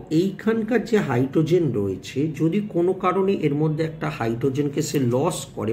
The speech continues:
মানে এইচ প্লাস আকারে বার করে দেয়, তখন এইটার যে স্ট্রাকচারটা হয় সেটা হলো minus charge form করে। যে মাইনাসটা এই দিকেও resonance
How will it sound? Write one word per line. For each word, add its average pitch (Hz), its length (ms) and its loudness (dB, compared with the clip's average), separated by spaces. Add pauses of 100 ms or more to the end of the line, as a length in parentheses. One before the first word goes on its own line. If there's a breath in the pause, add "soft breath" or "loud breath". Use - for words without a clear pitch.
মানে 123 180 0
এইচ 135 200 -2
প্লাস 139 260 -2
আকারে 156 200 2 (140)
বার 156 140 2 (140)
করে 104 160 -2 (100)
দেয়, 104 180 -4 (680 loud breath)
তখন 240 300 0 (200)
এইটার 151 300 2
যে 160 160 0
স্ট্রাকচারটা - 760 -6
হয় 120 200 -2
সেটা - 180 -10
হলো 131 120 0 (120)
minus 95 380 -4 (140)
charge - 240 -12 (140)
form 78 200 -12 (100)
করে। 73 160 -14 (880 loud breath)
যে 180 100 6 (140)
মাইনাসটা 110 580 -2 (220)
এই 120 160 0
দিকেও 131 320 0
resonance 175 380 0